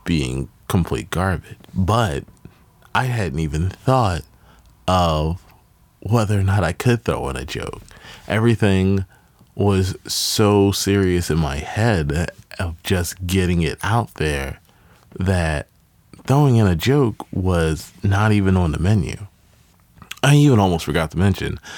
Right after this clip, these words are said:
that the idea that the dice were a gateway, the stat system itself was a gateway to almost m-, make truly random characters, which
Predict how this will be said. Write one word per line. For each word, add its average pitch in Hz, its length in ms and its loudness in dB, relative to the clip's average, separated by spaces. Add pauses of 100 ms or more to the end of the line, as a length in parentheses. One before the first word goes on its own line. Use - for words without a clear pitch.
(260)
that - 240 -2
the 117 140 2
idea 110 800 4 (300)
that 95 520 0 (920)
the 98 480 2 (240)
dice 123 440 2
were 95 520 2
a 95 140 0
gateway, 85 1080 -2 (500)
the 104 240 2
stat - 440 -2
system 92 380 -2
itself 101 460 -2
was 80 120 -2
a 85 60 -2
gateway 98 500 0
to - 160 -8
almost 110 460 0
m-, 104 120 -2 (320)
make 101 400 0
truly 110 600 2
random 82 540 0
characters, 92 800 -4 (600)
which - 460 0